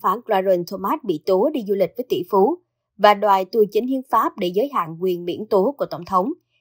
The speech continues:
để giúp bắt nhốt Trump. Theo giới bảo thủ, cụ Biden cũng đang bị áp lực mạnh của khối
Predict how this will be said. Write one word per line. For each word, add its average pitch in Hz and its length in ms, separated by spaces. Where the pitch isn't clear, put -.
để 185 240
giúp 294 160
bắt 277 180
nhốt 254 260
Trump. 180 260
Theo 254 160
giới 226 220
bảo 214 180
thủ, 185 360
cụ 196 120
Biden 196 380
cũng 208 300
đang 220 280
bị 170 120
áp 330 220
lực 208 180
mạnh 165 300
của 190 120
khối 214 220